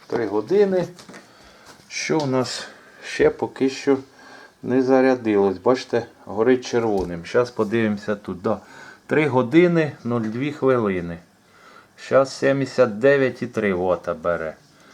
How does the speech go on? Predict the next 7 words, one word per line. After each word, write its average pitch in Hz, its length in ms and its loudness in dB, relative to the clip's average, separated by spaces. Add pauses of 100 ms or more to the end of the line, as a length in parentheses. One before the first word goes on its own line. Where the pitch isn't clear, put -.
(280)
Щас 113 260 -6
подивимося, 107 680 -2
скільки 101 400 -6
за 92 180 -2
три 101 240 -4
години 120 580 -4 (1040)
взяло 120 680 -2